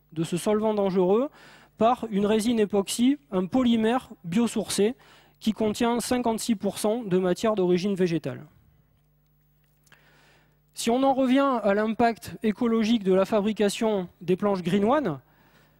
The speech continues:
cette fois-ci, les matériaux ont été entièrement relocalisés.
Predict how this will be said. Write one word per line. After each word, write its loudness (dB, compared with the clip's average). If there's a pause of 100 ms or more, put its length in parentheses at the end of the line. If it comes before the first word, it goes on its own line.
(220)
cette -2
fois-ci, 2 (400)
les 2
matériaux 2
ont 2
été 0
entièrement 0
relocalisés. 0